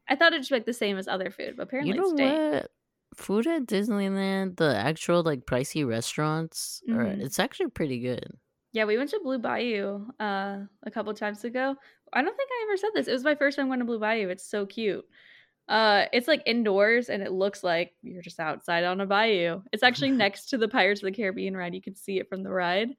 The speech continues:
Speaker 2: Uh-huh.
Speaker 1: But we got, like, this cauliflower steak thing with grits, and it was so dank, so dank, so dank.
Speaker 2: Well, I was gonna say, I don't remember.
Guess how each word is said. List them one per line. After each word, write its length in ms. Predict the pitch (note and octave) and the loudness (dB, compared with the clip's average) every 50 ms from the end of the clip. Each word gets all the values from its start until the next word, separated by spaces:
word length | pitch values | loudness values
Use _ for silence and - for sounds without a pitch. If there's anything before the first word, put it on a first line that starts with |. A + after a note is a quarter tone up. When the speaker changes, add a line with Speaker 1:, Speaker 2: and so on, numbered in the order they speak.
| _ - | _ -6
Speaker 2:
Uh-huh. 320 | C#3+ C3+ C#3+ B2+ A#2+ B2 C3 | -6 -4 -4 -4 -4 -4 0
Speaker 1:
But 360 | A3 A3+ G#3+ G3 F#3+ D#3 - - | 2 4 6 6 6 4 2 2
we 100 | G#3+ G#3 | 2 2
got, 160 | F#3+ F#3+ - G#3 | 2 2 2 0
like, 160 | G#3+ G3+ - | 0 -2 -2
this 180 | G#3+ G3+ - | -6 -8 -10
cauliflower 560 | - - G#3 F3 E3+ G3 G3 G#3 G3+ F3+ F3 G3+ | -6 -2 0 0 0 0 0 0 -2 0 -2 -4
steak 440 | - - - - F3+ E3+ - - - _ | -6 -8 -8 -6 -6 -6 -6 -10 -10 _
thing 260 | G#3 G#3 G#3 G#3+ G#3+ | -4 -4 -4 -4 -6
with 180 | G#3 G3 G3 | -8 -8 -8
grits, 580 | _ F3+ F3 F3 G3+ A#3+ C4+ - - - - - - _ | _ -4 -2 0 0 0 -2 -4 -8 -16 -20 -20 -14 _
and 120 | G#3 G3 | -6 -4
it 120 | F#3+ F3 F3+ | -2 -2 -2
was 300 | F#3+ F3+ - G#3+ - - _ _ _ | -2 -2 -4 -4 -8 -14 _ _ _
so 600 | - - - - F3 D#3 F3 F3+ E3 E3 D#3+ - | -16 -16 -14 -10 -8 -6 -4 -4 -2 -4 -4 -6
dank, 560 | - - A2+ - - - - - - - _ - | -8 -8 -8 -8 -10 -10 -12 -14 -16 -18 _ -16
so 160 | - - - | -14 -12 -12
dank, 220 | - - - _ | -12 -14 -14 _
so 100 | - - - | -18 -16 -14
dank. 260 | D2 - - - - - _ _ _ _ _ _ _ _ - | -14 -14 -14 -16 -20 -20 _ _ _ _ _ _ _ _ -2
Speaker 2:
Well, 160 | C#3 C#3+ C#3+ | 0 2 2
I 20 | |
was 120 | C#3 C3 - | 2 0 0
gonna 200 | - D3 C#3 B2+ | 0 0 0 0
say, 220 | - - C3 C3 | 0 0 2 2
I 60 | C3 | 2
don't 260 | B2+ C3+ C3+ C3+ C3+ C3 | 2 2 2 2 0 0
remember. 440 | B2+ B2+ C3 B2+ B2+ B2+ A#2+ - | 0 0 -2 -2 -2 -2 -4 -4